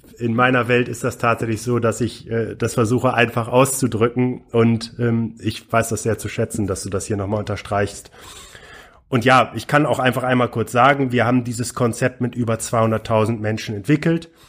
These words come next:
für das, was wir an Untersuchungen ganz konkret über die Veränderung der Energie,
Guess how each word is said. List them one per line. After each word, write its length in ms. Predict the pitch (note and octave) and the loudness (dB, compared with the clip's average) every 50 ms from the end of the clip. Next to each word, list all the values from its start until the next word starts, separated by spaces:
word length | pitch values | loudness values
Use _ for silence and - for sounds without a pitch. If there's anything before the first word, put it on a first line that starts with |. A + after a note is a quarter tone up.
| - - - - - _ | -20 -20 -20 -20 -20 _
für 240 | - - B2+ B2 A2+ | -6 0 0 2 4
das, 240 | B2 A#2+ - - | 4 2 4 2
was 180 | B2+ A#2+ - - | 0 0 0 0
wir 120 | C3+ A#2+ | -2 -2
an 100 | A#2 B2 | 0 -2
Untersuchungen 520 | A#2+ A2 B2 A2+ G#2+ A#2+ C#3+ C#3 C#3 C3 - | -2 0 0 0 2 2 2 2 2 2 4
ganz 280 | - A#2+ A#2+ A#2+ - | 4 4 4 2 0
konkret 480 | - C3 A#2 A2 - - C#3 D3+ D3 D3 | 0 2 0 0 2 4 4 4 4 2
über 160 | C3+ B2+ A#2 | 2 0 2
die 140 | A#2+ A#2+ A#2 | 2 2 0
Veränderung 760 | - - B2+ A2+ B2 B2 B2+ A#2+ C3 A#2+ A#2 A#2+ A#2+ A2+ - | 0 0 0 2 4 4 4 4 2 2 0 0 -2 -2 -2
der 160 | B2+ A#2 A2 | -4 -4 -2
Energie, 580 | A2+ A2 A2 A2 G#2+ A2+ C#3+ E3+ F3+ F#3 G3 | -2 0 0 0 0 0 0 2 2 0 0